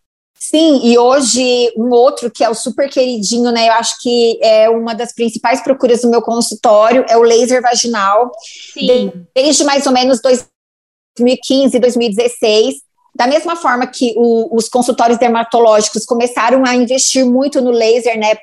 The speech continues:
Speaker 1: de uma forma geral no corpo, principalmente no rosto, os ginecologistas também, né, estão, é, e aí isso também, claro, graças à indústria que falou, "Vamos desenvolver também, porque a gente precisa olhar as
Speaker 2: Uhum.
Speaker 1: mulheres de uma forma geral,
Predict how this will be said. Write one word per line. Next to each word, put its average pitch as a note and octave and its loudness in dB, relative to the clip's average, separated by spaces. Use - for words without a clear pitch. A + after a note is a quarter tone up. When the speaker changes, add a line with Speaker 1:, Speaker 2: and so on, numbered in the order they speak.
Speaker 1:
de A3 -8
uma A#3 -2
forma A3 -2
geral A3 0
no A3 2
corpo, A3+ 0
principalmente G#3+ -2
no G3+ -2
rosto, G#3 0
os A#3+ 2
ginecologistas C#4+ 0
também, B3+ 0
né, A3+ 0
estão, B3 -4
é, A3+ 2
e B3+ 4
aí A#3+ 0
isso - -4
também, D#4+ -4
claro, C#4 -2
graças B3+ -4
à D4+ -2
indústria D#4+ -2
que F4+ 2
falou, D#4 2
"Vamos G#3 0
desenvolver E4+ 2
também, E4+ -2
porque D4+ -4
a C4+ 0
gente C4+ -2
precisa B3+ 0
olhar C#4+ 2
as A3 -4
Speaker 2:
Uhum. C4+ -2
Speaker 1:
mulheres A#3 2
de A3+ -2
uma B3+ 0
forma B3 -2
geral, C#4+ 0